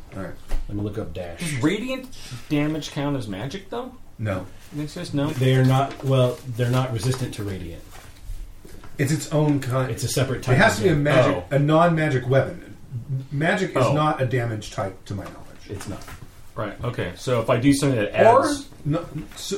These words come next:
Speaker 1: non-silvered weapon. So
Speaker 3: So, but if I use something that adds
Speaker 2: Radiant damage?
Speaker 3: Radiant
Speaker 2: They'll
Speaker 3: damage.
Speaker 2: ha-, it'll have the bludgeoning damage you do with your
Speaker 3: Right.
Speaker 2: hammer,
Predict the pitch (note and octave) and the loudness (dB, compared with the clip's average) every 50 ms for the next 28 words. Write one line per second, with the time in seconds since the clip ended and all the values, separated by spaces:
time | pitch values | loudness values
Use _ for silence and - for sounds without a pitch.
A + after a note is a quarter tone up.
0 | - - C#3+ C#3+ C#3+ C#3+ C3+ - - E3 C3 G#2+ F#2 - - - - - - - | -4 -2 -2 0 0 -2 -4 -4 -2 -2 -2 -2 -4 -6 -12 -16 -18 -18 -18 -18
1 | - - - - - C3 A#2 - - - - - - - - - - - - - | -18 -18 -18 -8 -6 -6 -6 -6 -10 -16 -18 -16 -14 -10 -10 -10 -10 -10 -14 -14
2 | - - - - - - - - - - - - - - - C3+ A2+ A2 B2+ B2+ | -16 -18 -18 -20 -18 -18 -18 -18 -18 -18 -18 -18 -16 -4 -4 -2 0 0 0 2
3 | - C#3 C3 C3 B2+ B2 C3+ C3+ B2+ - D3+ C3 B2+ A#2 A2 G#2+ - - - G2+ | 2 2 2 2 2 0 0 0 0 0 0 0 0 0 -2 -2 -6 -8 -6 -4
4 | G#2 G#2 G#2 G#2+ A2 G#2 G2+ G2+ G2+ - - - - - - - - - - A2 | -2 0 0 0 0 -2 -4 -6 -10 -10 -10 -10 -12 -16 -20 -20 -18 -10 -6 -4
5 | A2 G#2 G2 G#2+ A2 - G#2 A#2 A#2 A#2+ B2 B2+ B2+ B2 A#2+ A2+ - A#2 B2 A#2+ | -4 -4 -4 -6 -6 -6 -4 -4 -2 -2 0 0 0 0 0 -2 0 2 2 2
6 | G2 G2 - C#3 C3+ C3 C3 C3 A#2+ A#2 G#2 - B2+ B2+ B2+ C3+ D3 D3+ D3 C3 | 2 2 2 2 2 2 2 0 0 -2 -2 0 2 2 4 4 2 0 0 -4
7 | A#2 A#2 A#2+ A#2 A2+ A2+ G#2+ G#2+ G2+ - - - - - - - - - - - | -2 0 0 0 0 0 -2 -2 -4 -8 -12 -18 -18 -18 -14 -14 -14 -12 -12 -12
8 | - - A#2+ B2+ C#3 C3+ A#2+ B2 A2 G#2+ G2+ G2+ G2+ G2+ G2 G2+ F#2+ F#2 G2+ G2 | -8 -2 4 6 6 6 6 4 2 0 0 0 0 0 0 0 -2 -2 -2 -2
9 | F#2 G2 F2+ E2+ E2+ F#2 - - - - - - G2 F#2 G2+ - A#2 A2 G2+ F#2+ | -2 -2 -4 -6 -8 -10 -12 -16 -18 -10 -4 -2 -2 -2 0 -2 -2 -2 -2 -2
10 | F#2 F2+ F#2 | -4 -6 -8